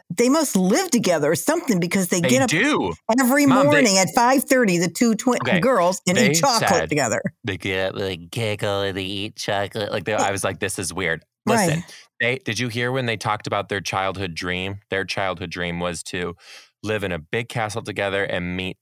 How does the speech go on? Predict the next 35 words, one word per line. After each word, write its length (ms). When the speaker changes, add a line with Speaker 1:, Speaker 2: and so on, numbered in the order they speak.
Speaker 2:
Prince 420
twins, 680
and 180
they 160
would 200
be 100
married 260
to 80
twins. 320
Well, 120
they 120
met 300
those 220
twins 320
who 80
are 180
also 340
Speaker 1:
Yep. 100
Speaker 2:
have, 260
like, 320
crippling 840
codependency. 1000
Oh, 300
also, 260
Speaker 1:
Right. 320
Speaker 2:
mind 320
you, 320
these 200
two 200
sisters, 360
Brittany 280
and 100
Brianna, 440
they 160
have 340